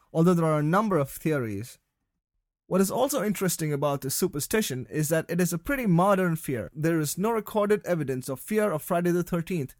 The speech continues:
prior to the nineteenth century. One popular theory is that it's a compilation of two different fears. One is the fear of the number thirteen,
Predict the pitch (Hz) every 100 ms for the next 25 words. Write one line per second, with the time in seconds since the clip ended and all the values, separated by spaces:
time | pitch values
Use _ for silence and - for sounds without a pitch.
0 | _ - 233 180 160 143 147 160 170 175
1 | 165 - 165 160 110 104 - 143 208 202
2 | 226 214 160 139 147 131 127 123 135 143
3 | 143 147 147 185 190 180 156 165 170 143
4 | 127 123 - - 214 165 170 151 147 160
5 | 139 107 101 - _ _ _ _ _ 131
6 | 160 180 156 143 - 196 190 147 139 90
7 | 127 139 143 175 175 135 - 135 - 180
8 | 139 110